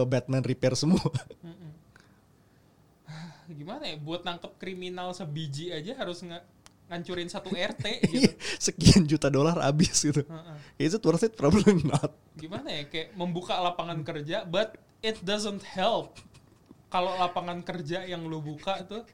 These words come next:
Speaker 2: tersakiti juga karena itu. Lo mau ngebantu para kuli, tapi kulinya lo tabrak-tabrakin tuh kayak, you're doing the more harm than good, man.
Speaker 1: Jadi si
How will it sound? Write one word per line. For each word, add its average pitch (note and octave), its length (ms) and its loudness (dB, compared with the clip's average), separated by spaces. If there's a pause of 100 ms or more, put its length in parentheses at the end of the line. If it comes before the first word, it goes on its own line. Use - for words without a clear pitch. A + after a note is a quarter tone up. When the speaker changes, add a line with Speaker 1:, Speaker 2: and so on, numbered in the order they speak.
(360)
Speaker 2:
tersakiti F#3 640 -2
juga G#3+ 240 -6
karena F#3+ 300 -6
itu. F3 200 -8
Lo G3 220 0
mau A3+ 220 -2 (280)
ngebantu E3+ 560 -4
para F3 300 -4
kuli, F3 400 -8
tapi F#3+ 240 -8
kulinya F3 400 -6
lo E3+ 120 -6
tabrak-tabrakin E3+ 920 -4
tuh F4+ 120 -8
kayak, F3 260 -2 (1080)
you're C4+ 240 0
doing A#3 340 0
the G#3 80 2
more G3 320 2
harm F3+ 340 2
than F3 240 0
good, G3+ 440 0
man. G#3 500 0 (1600)
Speaker 1:
Jadi D#3 200 -6
si C#3 200 -4